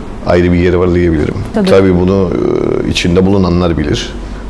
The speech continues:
Speaker 1: Bu büyüyü ne kadar anlatsak buradan dinleyicilerimize, seyircilerimize.
Speaker 2: Anlayamazlar tabii.
Speaker 1: Tabii biraz zor anlaşılır.
Speaker 2: Evet.
Speaker 1: Ama s-, sanırım biraz da kayboldu artık radyonun büyüsü.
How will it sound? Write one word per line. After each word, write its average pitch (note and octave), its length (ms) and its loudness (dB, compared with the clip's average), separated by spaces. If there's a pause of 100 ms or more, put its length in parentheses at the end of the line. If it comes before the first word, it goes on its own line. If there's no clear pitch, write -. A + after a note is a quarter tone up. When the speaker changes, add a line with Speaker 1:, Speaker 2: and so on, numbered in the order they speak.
Speaker 1:
Bu F2 160 2
büyüyü F#2 300 2
ne A2 120 2
kadar F#2 200 0
anlatsak F2+ 520 -2
buradan F#2 360 0
dinleyicilerimize, F2 720 0
seyircilerimize. E2 760 0
Speaker 2:
Anlayamazlar F3+ 580 0 (140)
tabii. G3 100 2
Speaker 1:
Tabii A#2 140 2
biraz A2 160 4
zor G#2+ 240 4
anlaşılır. F#2 680 0 (180)
Speaker 2:
Evet. F#3 280 -4 (140)
Speaker 1:
Ama C3+ 180 0
s-, - 300 -4 (140)
sanırım F#3 440 2
biraz F3 180 4
da - 80 0
kayboldu A2+ 360 2
artık - 260 -4
radyonun E2+ 400 -2
büyüsü. E2+ 360 -2